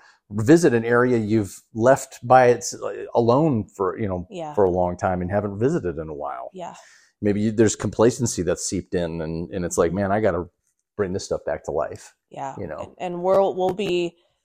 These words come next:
Speaker 2: since you're part of our community, we'll be, we're praying for
Speaker 1: Mm-hmm.
Speaker 2: freedom and reconciliation and redemption and depth of intimacy and just adventure and passion and joy.
Speaker 1: Mm-hmm.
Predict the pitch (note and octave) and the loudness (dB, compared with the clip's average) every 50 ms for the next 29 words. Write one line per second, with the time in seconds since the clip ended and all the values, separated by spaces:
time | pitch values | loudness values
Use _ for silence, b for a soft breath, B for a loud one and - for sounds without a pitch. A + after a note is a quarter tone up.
0 | _ _ _ - G3 - - F#3 F#3 - F#3 F3 F3+ F#3 F3+ F3+ F3+ F3 F3 - | _ _ _ -12 -12 -10 -10 -10 -6 -6 -6 -4 0 0 0 2 0 -2 -2 -6
1 | F3+ F3+ F3+ F3+ F3 F3 E3 E3 E3 D#3+ E3 _ _ _ F3+ E3+ D#3+ D#3+ _ - | -8 -6 -4 -4 -4 -4 -4 -4 -6 -6 -8 _ _ _ -6 -6 -6 -6 _ -10
2 | - F3 F3 F3+ F3 E3+ E3+ E3 - - D#3 D3+ D#3 D#3+ - - G3+ - - G#2+ | -8 -6 -4 -4 -6 -6 -8 -10 -8 -6 -4 -4 -4 -4 -6 -10 -12 -12 -12 -10
3 | F#2+ D#2+ G2+ A2 G2+ - - - F#3+ F3+ F3+ F3 E3+ D#3+ D#3+ F3 D#3+ D#3 D#3+ D#3 | -10 -10 -10 -12 -12 -14 -10 -8 -6 -4 -2 -2 -2 -2 -2 -4 -8 -8 -6 -6
4 | D#3 - - E3 D#3 - - F3 D#3+ D#3 D#3 D#3 D#3 E3 D#3+ - - D#3+ D#3 D3+ | -6 -8 -8 -14 -16 -12 -8 -6 -6 -4 -4 -4 -6 -6 -8 -10 -12 -12 -12 -12
5 | D3 - C#3+ D3 D3+ D3+ D#3 D#3+ D#3+ D#3+ - - - D#3 - - C#3+ D3 D3 _ | -12 -12 -12 -12 -12 -10 -8 -10 -10 -10 -12 -14 -14 -14 -14 -14 -16 -18 -16 _
6 | - D3 C3+ - _ - D3 _ _ - F3+ F3+ - - E3 D#3+ - - - D#3 | -8 -8 -8 -8 _ -20 -20 _ _ -10 -10 -10 -10 -12 -12 -12 -12 -12 -14 -14
7 | - - D#3 D3+ D3 G3+ G3+ - - _ _ _ _ _ _ _ F3 D#3+ D3 C#3+ | -14 -14 -16 -16 -14 -12 -12 -12 -14 _ _ _ _ _ _ _ -8 -8 -8 -10
8 | D3 E3+ F3+ F#3 - - F#3+ D#3 D#3+ F3 F3+ F#3 - - - F3 E3+ - - - | -12 -12 -12 -12 -12 -12 -12 -14 -14 -16 -18 -20 -20 -18 -16 -14 -14 -12 -12 -12
9 | E3 D#3 D#3+ D3+ D3+ - - - D#3 D3+ D#3 D#3+ - - - _ _ G#2 G2 F2 | -12 -12 -14 -16 -20 -20 -20 -16 -14 -14 -12 -12 -12 -12 -14 _ _ -6 -6 -4
10 | F2 F2 F2 | -4 -6 -6